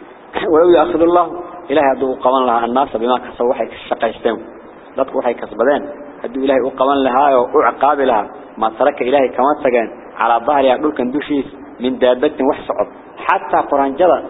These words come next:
dunuubta dadku ay sameeyaan baa loo halaagi lahaa. Adduunkan oo dhan wuu baabi'in. Haddii waxaan samaynayna Ilaahay noo qabanayo oo dunuub ah. Walaakin yu'akhir, walaakin Ilaahay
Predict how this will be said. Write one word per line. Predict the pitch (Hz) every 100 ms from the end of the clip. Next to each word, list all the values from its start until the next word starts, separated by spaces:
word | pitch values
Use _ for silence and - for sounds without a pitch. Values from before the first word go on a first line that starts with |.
| -
dunuubta | 127 139 175 160
dadku | 131 - 123
ay | 127
sameeyaan | 127 131 135
baa | 117
loo | 113 120
halaagi | 113 110 98
lahaa. | 104 98 - - -
Adduunkan | 147 147 220 196 180 175
oo | 185
dhan | 233
wuu | 220
baabi'in. | 196 165 156 165 - - - - -
Haddii | 165 190
waxaan | 214 190 180
samaynayna | 185 196 175
Ilaahay | 160 165
noo | 156 156
qabanayo | 151 151 147
oo | 139
dunuub | 131 151 151
ah. | 131 120 - - - - - - - -
Walaakin | 123 127 - 123
yu'akhir, | 110 117 107
walaakin | 113 117 -
Ilaahay | 107 135 139 123